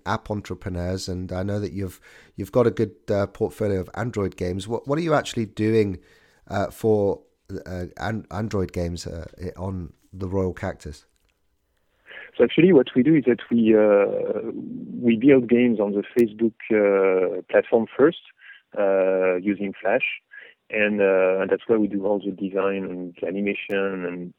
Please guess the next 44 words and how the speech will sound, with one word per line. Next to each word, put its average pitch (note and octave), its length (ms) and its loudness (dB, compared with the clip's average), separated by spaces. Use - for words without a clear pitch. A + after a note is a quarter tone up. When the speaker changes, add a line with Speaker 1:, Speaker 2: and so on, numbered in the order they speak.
Speaker 2:
test G#2+ 140 4
the A2 80 -4
game, G2+ 220 -4
because F#2+ 280 -4
it's - 180 -8
very G#2+ 280 0
quick - 260 -4
to, F#2+ 220 -4
uh, F2+ 200 -4
quick - 200 -18
turnaround A2 500 0
to - 80 -20
test - 260 -2
it G#2 80 0
out. F2+ 200 -4
And G2+ 120 -2
once C#3 220 4
those A2 120 -2
games A2+ 220 -4
are G2+ 80 -2
working G#2 420 0
fine, G#2+ 340 -2
uh, F#2 480 0
on G2 140 -4
a - 20 -6
big A#2+ 180 2
audience G2+ 360 -2
on F#2 180 -10
Facebook, G#2+ 280 -4
then A2 200 2
we A#2 80 2
actually G#2+ 420 -4
port A2 260 4
them G2 320 -2
to G#2+ 100 -6
Android G2+ 400 0
and, F#2 480 -6
and F#2 160 -6
I F2 120 -2
O F2 80 0
S. E2+ 100 -4
And, F#2 320 -2
uh, F#2 680 0
so A2+ 80 -2